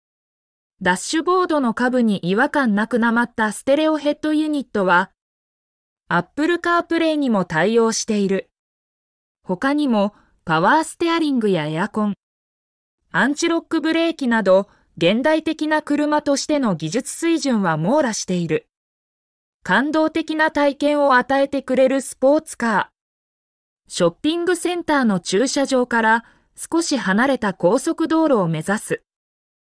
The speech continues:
日常域でも扱いやすく、快適だということが理解できる。そこから丘陵地帯のワインディングへ足を進めると、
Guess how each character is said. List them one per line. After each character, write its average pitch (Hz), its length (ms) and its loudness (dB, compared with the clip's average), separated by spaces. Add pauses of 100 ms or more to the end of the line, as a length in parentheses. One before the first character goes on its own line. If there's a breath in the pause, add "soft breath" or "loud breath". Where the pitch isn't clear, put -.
(200)
日 180 320 -2
常 330 240 0
域 254 240 -4
で 220 100 2
も 190 240 0
扱 269 400 -4
い 294 120 2
や 294 100 2
す - 160 -12
く、 - 240 -2 (300)
快 180 260 0
適 339 240 -2
だ 359 140 0
と 339 100 -2
い 247 140 -2
う 240 100 2
こ 233 140 -2
と 247 120 -2
が 196 140 0
理 202 160 -4
解 285 240 0
で 175 140 -4
き 208 160 -4
る。 - 160 -2 (960)
そ 185 180 -2
こ 294 140 0
か 320 140 0
ら 330 160 2
丘 262 320 -2
陵 339 180 0
地 - 180 -10
帯 320 200 0
の 220 120 0
ワ 156 140 0
イ 214 140 0
ン 277 100 -2
デ 269 60 -2
ィ 277 100 -2
ン 269 60 -4
グ 254 120 2
へ 254 220 2
足 - 320 -2
を 285 80 2
進 208 320 -6
め 214 140 0
る 202 100 -2
と、 - 300 0